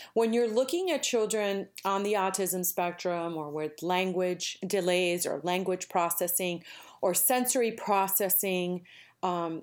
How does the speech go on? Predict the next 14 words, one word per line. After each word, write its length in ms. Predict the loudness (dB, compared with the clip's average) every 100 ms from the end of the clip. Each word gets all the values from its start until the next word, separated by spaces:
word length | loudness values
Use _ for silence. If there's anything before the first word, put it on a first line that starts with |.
| -10
difficulties, 1000 | -2 -2 0 0 2 2 0 -2 -2 -4 -6 -16 -20 -8 0
a 60 | 2
lot 240 | 4 4 2
of 80 | 0
these 240 | -2 0 0
issues 400 | 0 0 -2 0
are 160 | 0
neurological. 880 | 2 2 2 2 2 0 -2 -4 -4
So 160 | -2 2
they're 180 | 0
kind 240 | 2 0 0
of 120 | 0
invisible. 800 | 0 0 -2 -2 -4 -4 -6 -10 _ _ -4
And 500 | -2 0 0 -2 -4